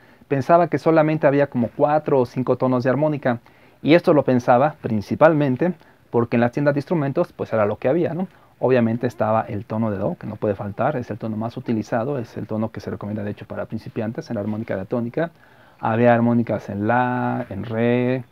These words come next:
en sol, quizás una tienda vendía a lo mejor una armónica en mi, y a lo mejor también te encontrabas una en fa, ¿no? Y pues por eso yo pensaba que esos son los tonos que nada más había para este tipo de armónica, hasta que un día un muy buen amigo mío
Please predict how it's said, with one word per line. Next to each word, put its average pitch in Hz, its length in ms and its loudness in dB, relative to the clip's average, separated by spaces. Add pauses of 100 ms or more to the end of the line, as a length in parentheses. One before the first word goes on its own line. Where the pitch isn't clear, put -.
(340)
en 104 140 -10
sol, 139 500 0
quizás 139 400 -4
una 143 160 -2
tienda 135 220 0
vendía 117 300 2
a - 20 0
lo 107 80 -2
mejor 113 240 -6
una 113 80 -2
armónica 113 340 -2
en 107 140 0
mi, 151 300 -2
y 139 40 0
a 117 60 -2
lo 101 80 -4
mejor - 240 -8
también 110 240 -4
te 113 80 -8
encontrabas 110 360 -4
una 107 120 -4
en 98 80 -8
fa, 107 240 -6
¿no? 156 120 -8 (440)
Y 147 40 -4
pues 131 160 2
por 131 120 0
eso 123 200 -2
yo 117 100 -2
pensaba 113 380 -4
que - 100 -6
esos 104 220 -8
son 104 160 -6
los 98 100 -6
tonos 98 260 -6
que - 80 -12
nada 101 200 -4
más 104 180 -4
había 98 200 -2
para - 180 -6
este - 120 -14
tipo - 200 -4
de 117 80 2
armónica, 131 420 -2 (160)
hasta 110 360 -8
que - 120 -8
un 127 140 -2
día 135 320 -4
un 135 200 -6
muy 143 120 -2
buen 131 160 0
amigo 123 240 0
mío 131 320 -4